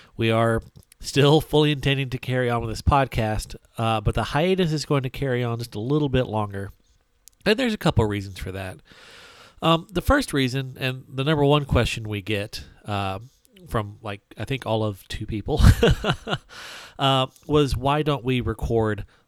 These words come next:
uh, remotely? Uh, for those of you longtime listeners, you know that we record in person all our episodes.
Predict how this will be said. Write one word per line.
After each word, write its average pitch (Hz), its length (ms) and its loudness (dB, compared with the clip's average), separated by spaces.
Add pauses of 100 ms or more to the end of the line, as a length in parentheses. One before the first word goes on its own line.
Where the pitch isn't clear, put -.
(180)
uh, 98 300 -4 (760)
remotely? 107 500 -4 (840)
Uh, 139 280 0 (420)
for 170 160 -6
those 160 220 4
of 139 40 0
you 147 160 0 (220)
longtime 139 320 0
listeners, 127 320 -2
you 123 80 -2
know 113 160 0
that 107 140 -2
we 117 140 0
record 113 400 0
in 151 200 -4
person 113 420 2
all 107 140 -2
our 107 120 -2
episodes. 98 600 -10